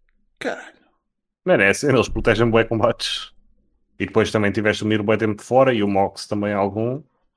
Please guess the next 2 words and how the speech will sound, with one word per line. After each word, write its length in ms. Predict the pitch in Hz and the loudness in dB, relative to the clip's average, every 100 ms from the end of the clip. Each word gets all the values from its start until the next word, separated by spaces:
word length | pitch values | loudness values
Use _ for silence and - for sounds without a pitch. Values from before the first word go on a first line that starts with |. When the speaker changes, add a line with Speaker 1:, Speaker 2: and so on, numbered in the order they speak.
| _ | _
Speaker 2:
Pronto. 320 | - 127 139 - _ _ 359 277 _ _ _ _ _ _ _ _ - - _ _ - | -8 -8 -8 -18 _ _ -18 -18 _ _ _ _ _ _ _ _ -20 -20 _ _ -12
Speaker 1:
Ok. 380 | 349 - 104 | -10 -8 -10